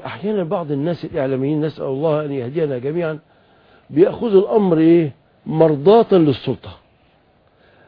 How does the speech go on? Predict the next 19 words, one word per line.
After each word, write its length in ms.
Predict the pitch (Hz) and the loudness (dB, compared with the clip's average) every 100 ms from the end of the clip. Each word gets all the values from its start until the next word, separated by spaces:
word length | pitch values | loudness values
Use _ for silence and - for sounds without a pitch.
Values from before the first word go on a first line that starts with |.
| _ - | _ 6
أو 140 | 190 | 6
سعيا 340 | 165 247 220 185 | 8 8 10 10
وراء 300 | 170 190 165 | 10 10 8
المال. 300 | 151 139 110 _ _ _ _ _ - - - | 6 4 0 _ _ _ _ _ -20 -6 2
ولذلك 360 | 202 254 277 | 4 6 4
احنا 180 | 220 208 | 4 2
عشنا 240 | 233 196 | 0 0
في 60 | 156 | 0
مصر 300 | 170 - - _ _ _ _ _ _ | 0 -4 -14 _ _ _ _ _ _
في 160 | - 190 | 0 4
مرحلة 500 | 185 160 190 208 190 | 4 4 4 6 6
سميت 400 | 151 165 185 175 | 4 0 0 0
بالمرحلة 400 | 151 156 131 165 | -2 -4 -4 -4
الاشتراكية، 520 | 151 - 123 113 104 - _ _ _ _ _ _ _ _ - | -4 -8 -12 -14 -16 -20 _ _ _ _ _ _ _ _ -6
وبعدين 300 | 131 147 202 | 0 4 4
مرحلة 340 | 185 151 175 160 | 4 2 0 -2
الانفتاح، 580 | 165 120 131 135 110 _ _ _ - - - | -2 -4 -4 -6 -6 _ _ _ -20 -8 4
ووجدنا 520 | 147 143 202 170 190 | 6 8 6 6 6
إعلاميين 540 | 165 170 170 175 143 | 6 6 8 6 6